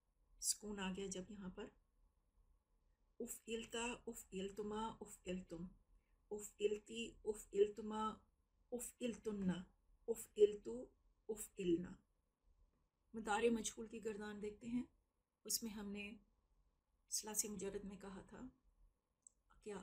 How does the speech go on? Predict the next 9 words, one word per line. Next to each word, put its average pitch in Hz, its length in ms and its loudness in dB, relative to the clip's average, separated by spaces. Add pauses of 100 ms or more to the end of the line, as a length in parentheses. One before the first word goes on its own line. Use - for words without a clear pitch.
आवाज़ 190 320 -6
निकाली 190 340 -8
थी 220 240 -14
हमने? 196 260 -8 (680)
उ 269 100 -4 (120)
आ। 175 80 -2 (720)
और 180 240 -2 (160)
फिर 190 220 -6 (280)
हमने 185 360 0